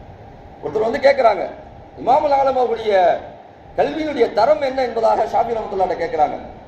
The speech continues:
ஷாஃபி ரஹ்மத்துல்லாஹ் சொல்றாங்க, அபூ ஹனீஃபா ரஹ்மத்துல்லாஹ்வுடைய கல்வியின் தரம் என்னவென்று சொன்னால்,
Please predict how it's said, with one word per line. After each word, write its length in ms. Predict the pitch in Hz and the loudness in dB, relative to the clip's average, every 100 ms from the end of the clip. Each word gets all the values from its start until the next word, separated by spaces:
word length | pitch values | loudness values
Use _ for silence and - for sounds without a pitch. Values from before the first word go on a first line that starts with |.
| - - - - - - - - - | -20 -20 -20 -20 -20 -20 -20 -10 2
ஷாஃபி 260 | 214 311 | 2 4
ரஹ்மத்துல்லாஹ் 400 | 311 285 262 254 | -2 -2 -2 0
சொல்றாங்க, 500 | 226 240 240 196 185 180 - | 2 2 2 2 0 0 -4
அபூ 240 | - 277 | -4 -2
ஹனீஃபா 340 | 302 285 277 269 | -2 0 0 0
ரஹ்மத்துல்லாஹ்வுடைய 520 | 254 247 240 226 196 | -2 -2 0 0 -2
கல்வியின் 380 | 196 247 254 233 | -4 -4 -8 -2
தரம் 220 | 196 247 | -2 0
என்னவென்று 320 | 226 196 180 | -2 -4 -6
சொன்னால், 460 | 165 156 165 180 | -8 0 2 4